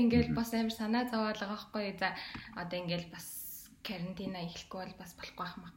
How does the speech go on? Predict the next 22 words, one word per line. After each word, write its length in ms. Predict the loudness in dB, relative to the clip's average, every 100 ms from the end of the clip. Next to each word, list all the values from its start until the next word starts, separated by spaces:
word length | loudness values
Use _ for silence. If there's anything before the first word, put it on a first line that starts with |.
| -6
гэл. 160 | -4 -4 -8 -16 -18 -20 2
Тэгээл 420 | 6 10 10 10 8 0
тэгжсэн 440 | 0 0 0 0
чинь 240 | 0 -2 -2 0
гівгэнд 440 | 6 6 6 4 2
яг 240 | 0 -2 -6 -14 -12 -2
3 240 | 0 0
сарын 640 | 0 -2 -2 -2 -2 -4 -8 -12 -20 -14 -8
сүүлэр 480 | -6 -4 -4 -4
бүр 160 | -4 -4 -4
ингээд 240 | -4 -6 -8
огцон 640 | -10 -6 -2 -2 -2 -8 -16 -16
юуны 480 | -10 -8 -8 -8 -8 -6
кейс 400 | -6 -8 -10 -10
нэмэр 480 | -8 -8 -6 -8 -8 -12 -14 -14
ихсэд 480 | -10 0 0 0 -6 -18 -20 -20 -8
тэгээд 480 | -4 0 0 -2 -4
ингээд 180 | -2 -2
бүх 160 | -4 -8
юм 240 | -8 -6
ингээд 160 | -6 -6
хаагдаад 640 | -4 -2 -2 -4 -4 -6